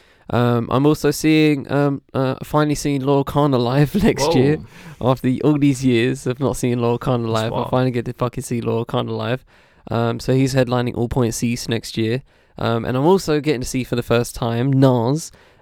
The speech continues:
Speaker 1: um, Saint, and, uh, Eni, uh, and Ezra Collective as well, um, who I did miss at Cri-, Cross the Tracks, um, this year,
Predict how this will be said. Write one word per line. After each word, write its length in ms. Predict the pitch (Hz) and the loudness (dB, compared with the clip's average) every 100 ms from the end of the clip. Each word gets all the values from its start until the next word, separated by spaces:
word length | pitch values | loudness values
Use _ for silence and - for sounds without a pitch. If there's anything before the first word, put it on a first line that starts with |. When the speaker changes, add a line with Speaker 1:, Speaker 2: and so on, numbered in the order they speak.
| - | -4
Speaker 1:
um, 400 | 113 113 113 113 | -2 0 -2 -4
Saint, 680 | - - 120 - - - - - | -8 -4 -4 -4 -10 -10 -10 -6
and, 540 | 117 117 113 113 113 | -4 -4 -6 -10 -8
uh, 180 | 120 110 - | -8 -6 -4
Eni, 360 | 131 127 135 - _ _ _ - | -4 -4 -6 -8 _ _ _ -8
uh, 140 | 127 113 | -4 0
and 120 | 139 170 | 0 2
Ezra 220 | 170 135 | 0 0
Collective 400 | 135 95 - 113 | 0 -2 -2 -6
as 140 | 113 | -4
well, 320 | - 87 123 - | -2 -2 -4 -8
um, 240 | 113 113 123 | -6 -4 0
who 160 | 123 | 0
I 80 | 120 | 2
did 200 | 147 127 | 2 2
miss 300 | 127 120 - | 0 -2 -4
at 80 | - | -4
Cri-, 180 | - - - | -2 -4 -2
Cross 220 | 131 - | -2 -2
the 60 | 123 | -4
Tracks, 540 | 139 113 - - - 127 | -2 -2 -4 -12 -10 -6
um, 240 | 113 113 | -6 -4
this 260 | 117 - - | -6 -6 -4
year, 260 | 104 101 | -4 -4